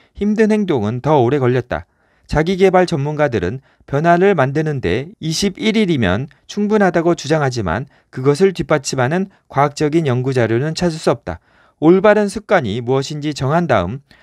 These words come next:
그것을 습관으로 확립하는 데 필요한 시간을 할애하고 그것을 발달시키기 위해 필요한 모든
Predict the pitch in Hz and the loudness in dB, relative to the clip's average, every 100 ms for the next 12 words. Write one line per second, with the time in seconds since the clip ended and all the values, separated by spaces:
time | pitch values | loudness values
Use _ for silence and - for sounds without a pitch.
0 | _ - 143 151 156 196 190 - 220 196 | _ -14 0 0 4 4 2 2 2 2
1 | 113 127 175 196 190 185 175 147 160 - | 0 0 0 -2 -2 -4 -4 -4 -6 -4
2 | 202 190 190 - _ - - 185 185 190 | 0 0 0 -6 _ -14 0 2 4 2
3 | 175 226 220 147 92 101 147 _ _ _ | 2 4 4 4 0 -2 -2 _ _ _
4 | - 143 156 208 214 - 151 - 185 175 | -10 -6 -2 0 0 -2 -2 2 4 2
5 | - 180 170 156 120 113 87 131 _ _ | -6 -8 -4 -2 2 2 2 -2 _ _
6 | - 185 180 180 185 131 120 110 101 139 | -8 2 4 6 2 2 2 2 -2 -4